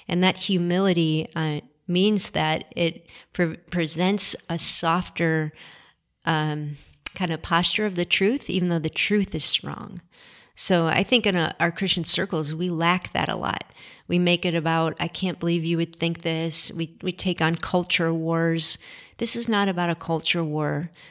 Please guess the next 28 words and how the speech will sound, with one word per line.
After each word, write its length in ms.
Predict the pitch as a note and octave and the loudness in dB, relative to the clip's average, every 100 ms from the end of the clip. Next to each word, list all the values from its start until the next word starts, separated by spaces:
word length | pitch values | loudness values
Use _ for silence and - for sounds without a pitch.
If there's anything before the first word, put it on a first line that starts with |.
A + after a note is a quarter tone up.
| - | -12
This 220 | - F3 F#3 | -4 -2 0
is 120 | F3+ | -2
about 500 | E3 E3 E3 - - | 0 2 2 0 -4
the 80 | E3 | -6
kingdom 400 | - F#3+ F#3+ E3 | 0 2 2 2
of 140 | C#3+ | -2
light 360 | D3 E3+ E3+ - | -2 -2 -2 -6
versus 380 | D3 C#3+ C#3+ | -4 -2 -4
darkness. 680 | - D3+ D#3 D#3+ D3 - - | -2 -2 -2 -4 -2 -2 -2
It's, 280 | - - - | -4 -10 -10
it's 180 | E3 - | -8 -2
a 40 | C#3+ | 2
spiritual 680 | - - - F3+ E3+ D3+ | 4 2 2 0 2 -2
battle. 560 | C#3 D3 D#3 E3 D#2+ - - - - - | -2 -2 -2 -2 -6 -8 -16 -20 -20 -10
And 180 | - E3 | -4 -2
for 140 | - - | -4 -2
us 240 | F3 - | 2 2
to 120 | - D#3+ | 0 -2
be 180 | D#3+ | 0
equipped 360 | D3+ - F#3 - | -2 -2 -4 -2
in 100 | D#3+ | -2
that 180 | D3+ - | -2 -2
battle 420 | D3+ D#3 D3+ - | -2 0 -2 -4
means 300 | - E3 D#3+ | -2 -2 0
that 140 | - - | -2 2
we 140 | F3+ | 4
have 280 | F3 D#3+ - | 4 2 0
to 320 | D#3+ D3+ D#3+ | -2 0 -2